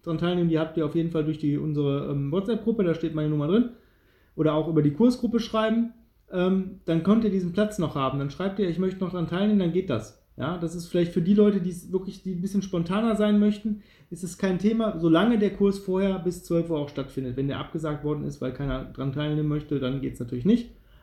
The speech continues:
Aber es ist natürlich gegenüber einem Kurs im Studio ein Vorteil, weil im Studio habe ich ganz andere Sachen zu planen, weil da haben wir weniger Plätze, aber da funktioniert das relativ einfach und unkompliziert.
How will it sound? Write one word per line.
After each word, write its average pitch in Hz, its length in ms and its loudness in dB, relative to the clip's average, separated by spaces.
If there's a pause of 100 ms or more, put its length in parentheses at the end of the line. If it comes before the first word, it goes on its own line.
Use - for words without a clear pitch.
(100)
Aber 190 400 2 (200)
es 147 100 -10
ist 175 60 -2
natürlich 175 340 0
gegenüber 175 420 0
einem 160 320 -4
Kurs 196 320 4
im 160 180 -4
Studio 196 340 2
ein 170 140 2
Vorteil, 190 420 -2
weil 165 260 -2 (120)
im 147 60 -8
Studio 175 560 -2 (240)
habe 151 340 -6
ich 160 80 -8
ganz 165 180 -4
andere 156 300 0
Sachen 160 260 -4
zu 123 140 -14
planen, 151 280 -2
weil 139 100 0
da 135 80 0
haben 147 120 0
wir 147 60 0
weniger 147 300 0
Plätze, 208 480 0 (280)
aber 151 160 -4
da 151 200 2
funktioniert 160 500 -2
das 151 140 -2
relativ 147 500 -4
einfach 160 380 -2
und 147 160 -4
unkompliziert. 127 680 -6